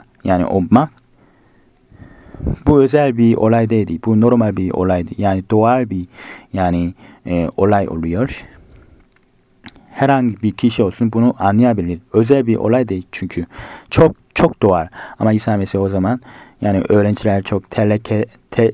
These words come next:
tehlikeden dolayı yardım istediği zaman yani İsa Mesih yani fırtınayı azarladı ve durdurdu.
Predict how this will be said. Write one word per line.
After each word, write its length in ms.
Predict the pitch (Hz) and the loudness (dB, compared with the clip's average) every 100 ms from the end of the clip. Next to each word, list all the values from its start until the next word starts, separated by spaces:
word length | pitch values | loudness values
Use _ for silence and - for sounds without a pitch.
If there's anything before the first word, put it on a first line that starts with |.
| _ - | _ -2
tehlikeden 580 | 117 117 113 117 113 | 2 2 2 2 2
dolayı 340 | 98 92 95 101 | 2 0 -2 -2
yardım 320 | 98 95 104 | 0 0 2
istediği 400 | 107 - 110 104 | 0 0 -2 -2
zaman 280 | 98 92 95 - - - - | -4 -6 -6 -12 -20 -18 -4
yani 140 | 95 | -2
İsa 220 | 95 101 90 | 0 0 -2
Mesih 340 | 87 - 170 - - - _ _ _ _ - | -2 -2 -4 -4 -20 -20 _ _ _ _ -2
yani 200 | 95 92 | 0 0
fırtınayı 640 | 123 113 - 110 98 113 - - | 0 0 0 0 0 -4 -8 -2
azarladı 580 | 107 117 110 110 120 123 | 0 2 2 2 2 0
ve 100 | 110 - - | 0 -6 -6
durdurdu. 640 | 98 92 90 85 - 80 | -4 -2 -2 -4 -8 -10